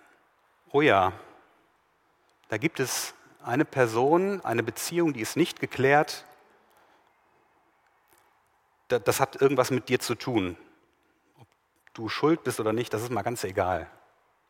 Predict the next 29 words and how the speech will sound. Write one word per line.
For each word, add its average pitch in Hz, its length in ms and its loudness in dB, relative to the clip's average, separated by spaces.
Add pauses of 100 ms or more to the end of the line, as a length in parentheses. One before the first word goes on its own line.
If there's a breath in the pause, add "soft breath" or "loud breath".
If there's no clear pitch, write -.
(1200)
Vielleicht 120 200 -6
gibt - 160 -8
es 104 80 -6
da 95 80 -2
ja 95 100 2
jemanden. 90 420 -6 (380 loud breath)
Das 131 140 0
muss 196 200 2
gar 196 140 8
nicht 190 160 2
hier 190 100 4
in 156 60 4
der 147 80 6
Gemeinde 156 300 2
sein, 107 160 2
vielleicht 226 340 4
hier 151 140 -2
in 139 80 0
der 127 80 4
Gemeinde. 90 480 -2 (680)
Vielleicht 143 300 2
aber 127 160 4
auch 113 160 -2
an 101 80 0
deinem 101 220 -4
Arbeitsplatz, 135 640 0
in 98 120 -12
deiner 98 200 -6
Familie 120 640 -6